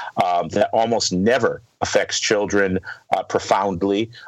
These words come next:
unless they have pre-existing conditions. That almost never results in death of children. And yet we have all these mandates for masks, and they're talking about a covid nineteen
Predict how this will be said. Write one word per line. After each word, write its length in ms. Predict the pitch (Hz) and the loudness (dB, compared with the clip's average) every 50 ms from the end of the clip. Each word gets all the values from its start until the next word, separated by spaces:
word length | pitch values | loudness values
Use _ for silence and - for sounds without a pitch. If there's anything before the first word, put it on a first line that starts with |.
| - - | -4 -2
unless 260 | - 87 98 98 - - | 0 0 0 0 0 2
they 100 | - 117 | 2 2
have 140 | 110 - | 2 0
pre-existing 560 | - - 113 101 92 85 101 104 - - 98 85 | 0 0 0 0 0 0 0 0 0 -2 -2 -2
conditions. 500 | - 90 90 95 92 - - 117 98 - | 0 2 2 2 2 2 0 0 2 2
That 80 | 104 | 2
almost 340 | 65 90 95 101 98 - - | 2 2 0 0 0 0 2
never 280 | 95 101 101 101 113 107 | 2 2 2 2 2 2
results 420 | 101 87 85 95 90 92 - - | 2 2 2 2 2 0 0 -2
in 100 | 90 80 | -2 0
death 300 | - - 101 104 104 - | 0 0 0 0 0 0
of 120 | - 98 85 | -2 -2 -2
children. 480 | - - 95 85 76 82 87 92 107 107 - - - - - - | 0 0 0 0 0 0 -2 -2 -4 -6 -10 -14 -14 -8 -4 -4
And 180 | 98 98 98 | -4 0 0
yet 180 | 101 113 113 - | 0 0 2 0
we 120 | 110 107 | 0 2
have 180 | 101 110 - 101 | 2 2 2 2
all 100 | 104 104 | 2 2
these 200 | 104 110 98 87 | 0 0 -2 0
mandates 580 | 87 90 98 104 110 101 101 87 76 - - - | 0 2 2 2 2 2 2 2 0 0 -2 -2
for 160 | - 92 82 | 0 0 0
masks, 640 | 80 90 95 98 101 104 104 - - - - - - - - _ _ | 2 2 2 2 2 0 -2 -4 -4 -4 -4 -4 -6 -10 -20 _ _
and 100 | - 95 | -2 -2
they're 80 | 95 95 | 0 0
talking 360 | - - 117 107 - - 104 101 | 0 0 0 0 0 0 0 0
about 100 | - - | 0 0
a 40 | |
covid 340 | - - 104 95 90 98 82 | 0 0 0 2 2 0 0
nineteen 580 | 82 85 82 76 - - 120 123 127 127 127 | 0 -2 -2 -2 0 0 2 2 2 2 0